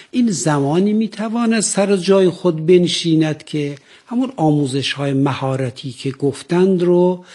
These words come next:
من انجام داده باشم. درست؟ از اون طرف سازمان برنامه برای من سازمان امور شهر یک ریال اعتبار برای آموزش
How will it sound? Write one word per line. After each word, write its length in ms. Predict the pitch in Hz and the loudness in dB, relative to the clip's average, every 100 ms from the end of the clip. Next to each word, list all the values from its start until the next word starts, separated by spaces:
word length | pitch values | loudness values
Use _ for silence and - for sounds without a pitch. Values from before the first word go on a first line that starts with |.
| - - - | -20 -12 -2
من 280 | 170 190 - | 0 0 -2
انجام 540 | 139 139 127 160 151 | 0 0 2 2 4
داده 340 | 127 113 104 107 | 2 -4 -10 -12
باشم. 440 | 107 95 - 101 _ _ _ _ _ _ _ _ _ _ - | -12 -14 -14 -18 _ _ _ _ _ _ _ _ _ _ -10
درست؟ 360 | 127 131 123 - - _ _ _ _ _ - | -6 -4 -8 -16 -20 _ _ _ _ _ -2
از 160 | 202 | -2
اون 120 | 247 220 | 0 -2
طرف 240 | 240 226 | -2 -2
سازمان 520 | - 180 160 170 160 | 0 0 2 2 2
برنامه 540 | 151 151 151 147 151 147 | 2 2 2 2 0 0
برای 340 | 131 135 135 | -4 -6 -4
من 320 | 135 175 190 | 0 4 2
سازمان 600 | - 131 127 123 131 127 | 0 -4 -6 -4 -4 -4
امور 320 | 127 123 131 | -6 -10 -10
شهر 300 | 123 156 185 | -10 -6 -4
یک 400 | 180 165 262 269 | -4 0 0 0
ریال 340 | 170 190 185 165 | -2 0 0 0
اعتبار 460 | 139 135 139 156 | -4 -6 -2 -2
برای 360 | 151 135 131 151 | -2 -2 0 -2
آموزش 880 | 165 135 123 117 104 131 147 143 | -2 -4 -2 -4 -2 -2 -2 -4